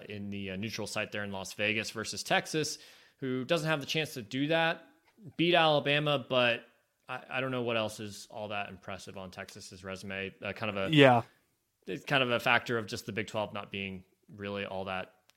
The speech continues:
Speaker 1: interesting or exciting. Uh, I, I guess they're exciting, but all, not all that highly ranked this year.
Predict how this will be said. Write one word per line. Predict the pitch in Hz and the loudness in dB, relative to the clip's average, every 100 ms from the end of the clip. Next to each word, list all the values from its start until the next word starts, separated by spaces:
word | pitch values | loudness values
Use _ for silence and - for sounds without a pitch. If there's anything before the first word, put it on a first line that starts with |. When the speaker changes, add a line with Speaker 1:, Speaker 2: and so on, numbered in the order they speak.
| _ _ _ _ - | _ _ _ _ -10
Speaker 1:
interesting | 107 104 107 98 | -10 -8 -10 -8
or | 104 | -8
exciting. | 98 117 104 135 123 127 | -4 -2 0 0 0 0
Uh, | |
I, | 123 135 151 147 - | 2 2 2 0 0
I | 175 | 0
guess | 185 | 2
they're | 160 | 0
exciting, | - 175 147 | 4 4 4
but | 139 143 | 2 2
all, | 151 156 156 | 2 2 2
not | 151 143 | 2 2
all | 131 | 2
that | 117 | 0
highly | 110 120 113 98 | 0 -2 -2 -4
ranked | 95 92 - - | -6 -6 -10 -14
this | 104 95 95 | -12 -10 -10
year. | 90 | -12